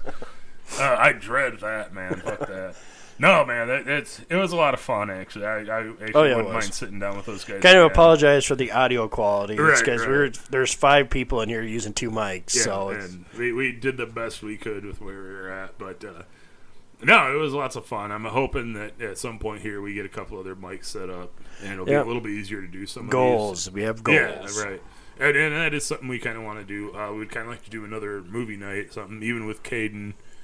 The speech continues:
Speaker 2: Uh, we've talked about doing, and it's just gonna be easier to have, you know, three, four mics and a board where we can
Speaker 1: 'Cause
Speaker 2: just kinda
Speaker 1: the movie we wanna
Speaker 2: separate
Speaker 1: watch, you
Speaker 2: everybody.
Speaker 1: probably look both at me, Marty, says, "That explains why
Speaker 2: Oh,
Speaker 1: motherfuckers
Speaker 2: yeah.
Speaker 1: are weird." <laughs>
Speaker 2: Yeah.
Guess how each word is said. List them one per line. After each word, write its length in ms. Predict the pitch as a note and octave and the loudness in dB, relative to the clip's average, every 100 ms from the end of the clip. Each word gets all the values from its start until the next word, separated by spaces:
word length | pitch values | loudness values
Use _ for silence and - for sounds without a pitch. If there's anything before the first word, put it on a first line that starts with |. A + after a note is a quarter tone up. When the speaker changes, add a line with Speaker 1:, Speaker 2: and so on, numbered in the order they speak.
| - - - | -12 -12 -8
Speaker 2:
Uh, 160 | G#2+ G#2 | -6 -6
we've 180 | G#2 - | -8 -8
talked 280 | G#2+ G2+ | -10 -8
about 240 | G#2+ G#2+ F#2 | -8 -8 -8
doing, 220 | G2 G2 G2 | -10 -10 -10
and 100 | G2 | -10
it's 140 | F#2+ | -10
just 180 | - A#2+ | -10 -8
gonna 120 | A#2+ | -8
be 120 | G#2 G#2 | -8 -6
easier 300 | A2+ G2+ G2 | -6 -4 -8
to 80 | |
have, 320 | F#2 F#2 F2 A2 | -8 -10 -12 -12
you 100 | G2 | -12
know, 280 | F2 F2 - - - - - - - - | -12 -14 -14 -18 -18 -18 -18 -20 -18 -6
three, 200 | B2 G2+ | -4 -4
four 240 | A#2 G2 | -6 -10
mics 400 | F#2+ F#2 F#2+ - | -10 -10 -12 -12
and 120 | F2+ | -12
a 40 | E2 | -12
board 360 | F#2 F#2 F2+ | -10 -8 -8
where 100 | F2+ | -10
we 100 | F2 | -12
can 120 | F2 | -4
Speaker 1:
'Cause 160 | - C#3+ | 2 2
Speaker 2:
just 120 | - | 0
kinda 160 | C#3+ C#3+ | -2 2
Speaker 1:
the 60 | D#3+ | 6
movie 180 | F3+ | 8
we 80 | E3 | 8
wanna 180 | D#3 C#3+ | 8 8
Speaker 2:
separate 100 | C3 | 8
Speaker 1:
watch, 260 | B2 C3+ C#3 | 8 8 6
you 60 | |
Speaker 2:
everybody. 40 | B2 | 6
Speaker 1:
probably 200 | C3+ B2+ | 6 4
look 120 | A#2+ - | 0 -2
both 180 | A#2+ | -2
at 80 | A#2+ | -2
me, 100 | A2+ | -4
Marty, 300 | A2 A2 G#2 - | -4 -4 -6 -10
says, 280 | G2 A#2+ F#2+ - | -8 -6 -6 -8
"That 240 | G#2 A2 A#2 | -2 0 0
explains 460 | G#2+ - G#2 G2+ | -2 -4 -4 -4
why 380 | G2+ G2+ G2 F#2+ F3 | -4 -2 -2 -2 2
Speaker 2:
Oh, 280 | D#3 A#2+ A2 | 2 2 -2
Speaker 1:
motherfuckers 320 | G#2+ A2 G#2 | -4 -4 -4
Speaker 2:
yeah. 60 | |
Speaker 1:
are 40 | G#2+ | -4
weird." 400 | G2+ F#2 E2+ F2+ | -6 -8 -8 -6
<laughs> 20 | |
Speaker 2:
Yeah. 640 | - - - - - - | -2 -2 -2 -2 -4 -4